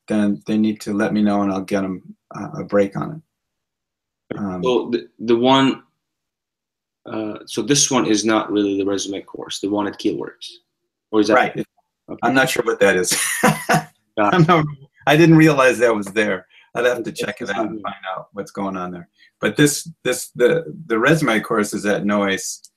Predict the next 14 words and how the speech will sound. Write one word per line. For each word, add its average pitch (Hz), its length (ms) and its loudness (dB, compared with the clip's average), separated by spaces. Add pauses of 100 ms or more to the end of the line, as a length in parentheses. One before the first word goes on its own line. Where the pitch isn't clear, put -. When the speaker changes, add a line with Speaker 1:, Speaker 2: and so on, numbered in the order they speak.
(540)
Speaker 2:
This 104 160 4
Speaker 1:
At 131 40 4
Speaker 2:
is 110 120 2
the 110 60 -10
one 110 180 -2
you 104 80 0
just 104 180 -2
started 95 400 -2
now. 95 360 -8 (320)
Yeah. - 140 -12 (120)
Speaker 1:
Right. - 140 -8 (760)
Speaker 2:
So 110 120 4
let 113 140 4
me 120 320 4